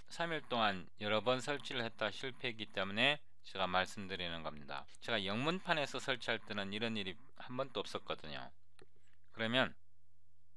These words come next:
이거 시작 버튼을 오른쪽 누르고 서치를 눌러서 컨트롤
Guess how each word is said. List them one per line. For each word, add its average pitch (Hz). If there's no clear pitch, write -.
이거 104
시작 165
버튼을 131
오른쪽 160
누르고 104
서치를 127
눌러서 135
컨트롤 170